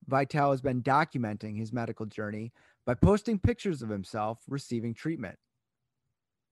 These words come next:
He's been candid about the setbacks and frustrations. I ask why he's providing this window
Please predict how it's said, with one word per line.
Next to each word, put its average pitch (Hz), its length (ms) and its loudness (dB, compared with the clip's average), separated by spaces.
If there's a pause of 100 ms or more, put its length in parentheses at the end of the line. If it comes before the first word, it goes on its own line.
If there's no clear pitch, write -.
(240)
He's 127 180 -6
been 139 160 2
candid 165 520 2
about 113 220 -4
the 120 80 -12
setbacks 98 680 -4
and 113 160 -12
frustrations. - 920 -6 (760)
I 160 120 2
ask 196 220 2
why 185 380 6
he's 156 220 -2
providing 110 480 -2
this 104 180 -8
window 98 400 -8